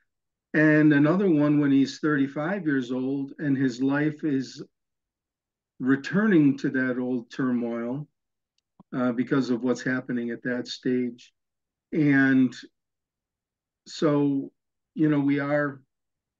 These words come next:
we're human. We engage in relationships. It's a natural part of things. And it's a natural part of Toni's life. He is, despite his avocation,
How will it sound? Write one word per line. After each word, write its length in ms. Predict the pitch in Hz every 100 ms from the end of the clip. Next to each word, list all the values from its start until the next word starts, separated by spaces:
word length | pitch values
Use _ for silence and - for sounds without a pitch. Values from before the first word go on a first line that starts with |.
| _ _ _ _ -
we're 120 | 143
human. 400 | 143 160 143 110 - _ _ _
We 220 | 127 127
engage 420 | 127 127 139 143 135
in 100 | 131
relationships. 920 | 131 135 139 - 120 - 117 - 139
It's 160 | 110
a 60 | 135
natural 480 | 123 131 - 135 123
part 280 | - 131
of 120 | 123 -
things. 480 | 117 107 101 - _ _ _ _ _ -
And 140 | 143
it's 120 | 139 156
a 60 |
natural 460 | 135 135 131 139 123
part 280 | - 135 127
of 120 | 113
Toni's 480 | - 135 127 113 -
life. 300 | 120 151 170
He 200 | 127 127
is, 440 | 131 135 127 - _ _ _ _ _ _ _
despite 520 | - 135 - 147 143 143
his 460 | 143 135 120 - -
avocation, 1160 | 151 147 143 147 139 - 139 135 - 139 175 185